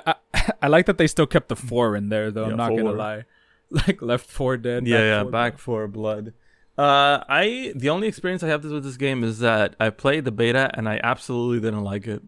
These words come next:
Speaker 2: It was,
Speaker 1: Oh, yeah,
Speaker 2: uh,
Speaker 1: dude. Beta was broken as shit.
Speaker 2: Yeah, and it was like, I don't know, it just didn't feel right, and it was really, like, unpolished. But you tell me that it's, it's better now, right?
Speaker 1: Yeah, it's def-, definitely more, uh, more balanced.
Speaker 2: Mm-hmm.
Speaker 1: Uh,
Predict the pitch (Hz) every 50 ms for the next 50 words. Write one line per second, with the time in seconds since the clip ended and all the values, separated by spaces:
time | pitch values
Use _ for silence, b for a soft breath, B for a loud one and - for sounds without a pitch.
0 | _ _ - - 113 110 110 117 123 120 113 110 110 110 110 110 110 104 107 120
1 | 117 110 135 143 170 156 131 120 104 - - - 127 120 120 - 123 107 104 101
2 | - - - - - 117 110 104 - _ - - 120 120 117 110 104 101 104 104
3 | 104 110 123 135 139 131 139 127 113 107 101 - 110 113 113 110 107 104 104 107
4 | 104 120 113 117 120 123 113 104 - 117 110 107 101 101 98 101 98 101 107 110
5 | 107 104 104 104 104 101 98 95 95 95 - - - 101 - - 113 110 107 101
6 | - - - 107 104 92 - b b b b b b b b 120 127 127 156 170
7 | 190 185 160 131 110 104 - - - - - - 117 - 120 139 156 151 127 110
8 | 104 104 117 131 139 - _ _ _ b b b b b b b b b - 139
9 | 135 131 127 139 127 110 - 147 156 185 - - - 139 120 156 156 175 165 -
10 | 170 151 147 143 139 139 135 127 131 127 131 135 135 131 123 117 113 113 117 123
11 | 135 135 123 104 117 113 127 139 156 160 156 - - - - - - - 117 110
12 | 107 - - - - b b b b b b b b - - - - _ - -
13 | 123 120 117 117 113 110 110 110